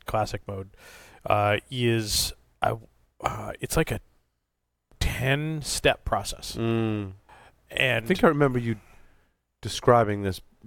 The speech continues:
Speaker 2: based on some other Bluetooth vulnerabilities.
Speaker 1: Yeah.
Speaker 2: Yeah.
Speaker 1: And, uh, you know,
Speaker 2: I don't know how you keep all that shit straight, to be honest with you, Larry.
Speaker 1: You gotta specialize.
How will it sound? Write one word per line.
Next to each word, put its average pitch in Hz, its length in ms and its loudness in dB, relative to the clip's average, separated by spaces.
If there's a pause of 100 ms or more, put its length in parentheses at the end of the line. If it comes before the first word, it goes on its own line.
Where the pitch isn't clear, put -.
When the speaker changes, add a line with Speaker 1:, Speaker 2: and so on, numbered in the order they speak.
(120)
Speaker 2:
based 110 240 6
on 104 60 -6
some 104 180 0
other 101 140 6
Bluetooth 98 420 -2
vulnerabilities. 92 880 0
Speaker 1:
Yeah. - 260 -10
Speaker 2:
Yeah. 92 220 0 (100)
Speaker 1:
And, 110 280 -4
uh, 107 180 -4
you 127 120 -2
know, - 160 -4
Speaker 2:
I 139 120 6
don't 285 100 0
know 147 80 2
how 117 80 4
you 113 100 0
keep 117 220 -2
all 113 100 8
that 98 160 4
shit - 180 -4
straight, 98 340 2
to - 60 -16
be 95 100 0
honest 92 280 -2
with - 120 -2
you, 92 60 -4
Larry. 92 320 2 (1400)
Speaker 1:
You - 80 0
gotta 135 140 6
specialize. 135 640 4